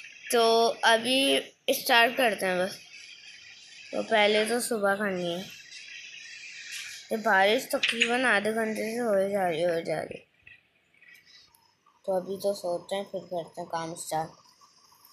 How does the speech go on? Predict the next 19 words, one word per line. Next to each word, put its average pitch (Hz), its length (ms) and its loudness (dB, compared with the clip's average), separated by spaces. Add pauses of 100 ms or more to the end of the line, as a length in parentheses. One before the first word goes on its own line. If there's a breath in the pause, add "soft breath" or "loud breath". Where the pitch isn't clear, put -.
(1700)
एक - 200 -4
चीज़ 233 340 -2
को 240 100 -6 (2250)
सिर्फ 226 220 -2
आप 202 180 4
लोगों 202 320 -4
को 202 140 -4
दिखाऊंगा, 175 500 -10 (1600)
इसके 220 260 -6
नीचे 202 380 -2
कुछ 202 280 -6
है 160 160 0
बस, 170 320 -8 (1600)
इसको 220 640 0
मैं 226 240 -2
खोल 196 280 -2
के 196 140 -6
नहीं 185 200 -4
दिखाऊंगा। 165 500 -10